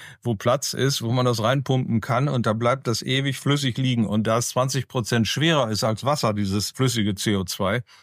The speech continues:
kommt's auch nicht hoch. Ja, man muss da nur ein bisschen leicht zumachen oben über diesen Löchern und schon bleibt es da. Es besteht keine Gefahr.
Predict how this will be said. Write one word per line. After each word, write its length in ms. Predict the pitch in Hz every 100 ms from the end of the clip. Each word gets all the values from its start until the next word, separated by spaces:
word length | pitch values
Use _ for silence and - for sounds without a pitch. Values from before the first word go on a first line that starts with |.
| _
kommt's 260 | - 147 147
auch 120 | 127
nicht 200 | 135 113
hoch. 440 | 196 117 - - _ -
Ja, 100 | 127
man 160 | 131
muss 140 | 131 131
da 160 | 131
nur 160 | 127 139
ein 80 | 139
bisschen 580 | 143 - 143 131 127 - - - -
leicht 320 | - 127 127
zumachen 480 | - 165 147 147 151
oben 320 | 143 156 151
über 260 | 135 139 139
diesen 280 | 135 120 127
Löchern 420 | 139 160 156 160
und 260 | 139 139 127
schon 400 | - 143 143 131
bleibt 340 | 139 131 135
es 160 | 135 127
da. 220 | 98 98 - - - -
Es 200 | - 107
besteht 520 | 151 - 117 117 135
keine 280 | - 143 143
Gefahr. 520 | 123 110 135 104 92